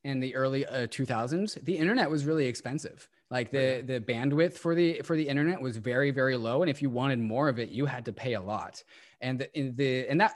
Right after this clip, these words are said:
Speaker 1: that's Web two or, like, Web one, right? In Web three or in crypto, bandwidth isn't bandwidth. It is costs. It is how much trustless transaction space there is.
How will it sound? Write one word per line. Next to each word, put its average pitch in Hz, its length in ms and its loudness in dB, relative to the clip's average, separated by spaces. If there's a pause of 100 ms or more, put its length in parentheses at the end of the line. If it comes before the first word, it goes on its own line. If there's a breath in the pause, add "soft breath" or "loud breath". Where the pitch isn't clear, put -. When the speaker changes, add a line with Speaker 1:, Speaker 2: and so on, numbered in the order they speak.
Speaker 1:
that's 160 240 2
Web 139 220 4
two 120 260 2
or, 123 260 0
like, 117 280 -2
Web 123 280 0
one, 110 300 -4
right? 113 260 -2 (320 soft breath)
In 139 140 0
Web 151 180 6
three 190 460 6
or 127 240 4
in 123 100 0
crypto, 120 540 2 (180)
bandwidth 190 600 4
isn't 151 580 0 (320)
bandwidth. 117 640 2
It 143 140 0
is 123 320 0 (380)
costs. - 580 -2
It 139 100 0
is 139 260 0
how 151 260 0
much 147 260 -2
trustless - 800 -2 (300 soft breath)
transaction 135 760 0
space 143 460 0
there 123 180 -2
is. 104 500 -4